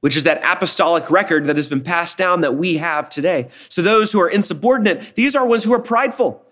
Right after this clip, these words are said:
Think, "I know better than God's word. I know better than the apostles' teaching." So they first are filled with pride. And that begins this trajectory that they're on of false teach-, teaching.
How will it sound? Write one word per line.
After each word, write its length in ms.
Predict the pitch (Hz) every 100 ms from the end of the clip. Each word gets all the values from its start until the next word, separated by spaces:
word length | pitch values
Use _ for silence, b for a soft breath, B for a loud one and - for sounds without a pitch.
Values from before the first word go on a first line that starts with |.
| _
Think, 240 | 226 220 B -
"I 140 | 269
know 220 | 285 277
better 480 | 202 - 262 233 220 220
than 180 | 220 226
God's 300 | 233 220 208
word. 320 | 269 160 - _ B -
I 100 | 262
know 140 | 277
better 340 | 190 277 269
than 140 | 240 233
the 140 | 240
apostles' 500 | 233 233 247 247 226
teaching." 400 | - 269 277 160 - _ _ _ _ _ _ _ _
So 180 | - 220
they 140 | 208
first 300 | 208 277 277 -
are 120 | 196
filled 840 | - - 285 220 165 220 208 -
with 160 | 240 240
pride. 500 | - 302 302 135 117 _ _ _ b b -
And 120 | 196
that 200 | 240 214
begins 340 | 196 254 247
this 280 | 226 214 -
trajectory 720 | - - 185 - 240 254 240 220
that 140 | 208
they're 180 | 190 175
on 360 | 233 202 196 190 -
of 160 | 180
false 220 | - 196 -
teach-, 420 | 240 - 170 -
teaching. 360 | 254 247 135